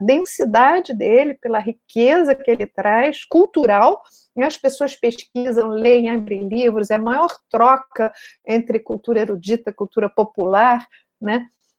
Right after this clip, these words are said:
Que os enredos favorecem, se renovam,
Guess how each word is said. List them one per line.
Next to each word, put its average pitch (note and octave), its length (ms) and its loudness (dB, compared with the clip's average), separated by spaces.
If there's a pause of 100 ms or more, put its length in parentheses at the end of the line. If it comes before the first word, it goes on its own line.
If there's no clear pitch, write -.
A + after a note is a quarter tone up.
Que - 80 -2
os G#3+ 120 0
enredos A3+ 420 0
favorecem, B3+ 800 2
se B3 200 -2
renovam, C#4+ 920 0